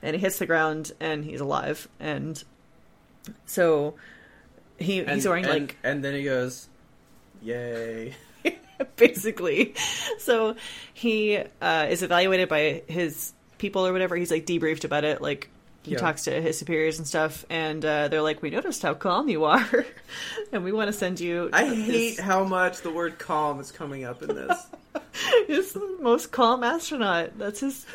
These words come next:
Speaker 1: job title.
Speaker 2: <laughs>
Speaker 1: Calm, <laughs> calmest man.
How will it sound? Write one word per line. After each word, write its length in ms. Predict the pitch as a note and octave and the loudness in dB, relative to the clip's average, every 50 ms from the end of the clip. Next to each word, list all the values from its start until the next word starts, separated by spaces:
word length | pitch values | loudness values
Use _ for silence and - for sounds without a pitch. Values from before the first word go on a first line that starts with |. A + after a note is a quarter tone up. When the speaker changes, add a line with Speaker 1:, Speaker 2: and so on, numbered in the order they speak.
| - - | -12 -2
Speaker 1:
job 260 | - A3+ B3 D4+ C#4+ | 2 2 2 2 2
title. 460 | - A#3+ F3 E3+ E3 E3 E3+ F#3 A3 - | 2 2 2 2 2 4 4 4 4 4
Speaker 2:
<laughs> 580 | - - - - - - - - - - - - | -6 -18 -20 -20 -20 -20 -20 -20 -20 -20 -14 -6
Speaker 1:
Calm, 340 | - - A#3 G3+ C4+ D#4+ - - - - - - | 4 6 8 8 8 8 6 -2 -12 -18 -20 -20
<laughs> 200 | - - - - | -20 -18 -14 -14
calmest 720 | - - D#4+ D#4+ - C4 D#4 G4+ G4+ G4+ - - - - | 4 6 6 6 6 4 2 2 2 2 -6 -8 -8 -8
man. 480 | F4+ D#4 C#4+ C#4+ A#3 - - G#3+ A#3+ | -8 -8 -4 -2 -2 0 0 -2 -2